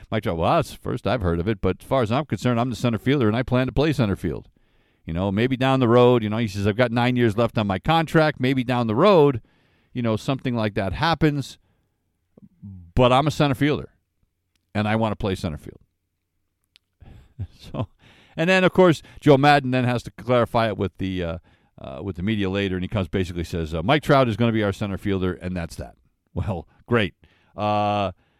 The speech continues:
but it, and here's the thing. I was watching, uh, the M L B Network last night, and, um, Billy Ripken was on.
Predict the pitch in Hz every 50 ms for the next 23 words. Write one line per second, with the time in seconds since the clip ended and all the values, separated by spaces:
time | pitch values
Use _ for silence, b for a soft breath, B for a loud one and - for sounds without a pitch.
0 | _ _ _ _ _ - 180 175 - - 196 196 - - 202 196 196 240 285 240
1 | - 196 147 - 180 175 143 - - _ _ _ _ _ _ _ _ _ _ _
2 | _ _ _ _ _ _ _ _ _ _ _ _ _ - - 147 120 127 175 202
3 | 214 - - 185 170 156 143 135 131 127 120 120 110 98 98 - - 104 117 135
4 | 143 135 113 95 120 120 110 110 90 - 98 92 - - 98 98 92 87 - -
5 | 95 87 82 76 - - _ _ _ _ _ _ _ _ _ - 123 127 127 127
6 | 127 123 123 123 123 117 110 101 _ _ _ _ _ _ _ _ _ _ _ _
7 | _ _ _ _ - 101 98 95 92 90 87 87 87 87 87 - _ _ - 92
8 | 190 220 220 180 147 143 135 - 131 113 101 92 82 95 87 78 73 71 -